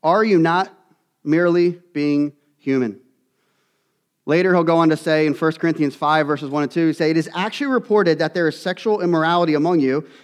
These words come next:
and of a kind that is not tolerated even among the pagans. For a man has his father's wife.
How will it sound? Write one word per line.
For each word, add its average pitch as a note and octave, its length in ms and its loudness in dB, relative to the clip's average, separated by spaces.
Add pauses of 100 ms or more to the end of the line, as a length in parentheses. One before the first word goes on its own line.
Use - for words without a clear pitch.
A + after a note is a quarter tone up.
and E3 100 2
of F3+ 100 4
a F#3+ 60 0
kind G#3+ 320 0
that F#3+ 80 4
is D#3 160 -4
not F#3+ 300 0
tolerated F3 580 2
even F#3+ 240 0
among F#3+ 240 2
the F3 80 2
pagans. G3 600 -2 (460)
For F#3 140 0
a F3 60 4
man G3+ 240 2
has G#3 200 0
his F#3 120 -2
father's F3+ 440 -2
wife. D3+ 520 -2